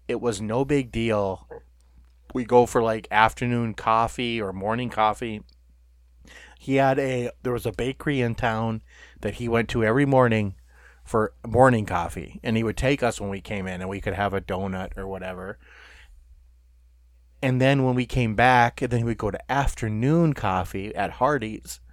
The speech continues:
and we could have whatever we wanted there. And all his friends were there, all these old guys just sitting around talking.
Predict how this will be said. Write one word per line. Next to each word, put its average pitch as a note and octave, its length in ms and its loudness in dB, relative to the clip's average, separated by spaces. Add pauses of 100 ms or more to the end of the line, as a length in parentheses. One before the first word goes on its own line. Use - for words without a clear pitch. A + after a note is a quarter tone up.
(520)
and G#2+ 400 -2
we A2+ 120 -4
could A2 140 -2
have G#2 240 -2
whatever G2+ 280 -2
we G#2+ 140 -4
wanted G2+ 340 -4
there. D3+ 580 6 (460)
And A2 160 0
all G2 160 2
his G2+ 140 -2
friends B2+ 400 2
were C3 100 4
there, B2 220 6
all A2+ 120 8
these A2 160 -2
old A#2+ 240 -2
guys B2 380 2
just G#2 180 -4
sitting - 220 -4
around G#2 240 -4
talking. B2+ 500 0